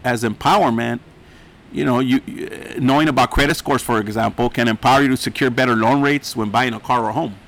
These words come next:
You know what I mean? You're taking care of your credit.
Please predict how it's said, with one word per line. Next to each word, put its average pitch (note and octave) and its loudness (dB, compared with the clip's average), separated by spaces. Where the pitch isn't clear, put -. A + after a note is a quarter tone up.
You A#2 -6
know A#2 -2
what A#2+ 0
I A#2+ -2
mean? F3 -2
You're A#2+ 2
taking C3 0
care C#3 2
of A#2+ 0
your A2 2
credit. D3+ 2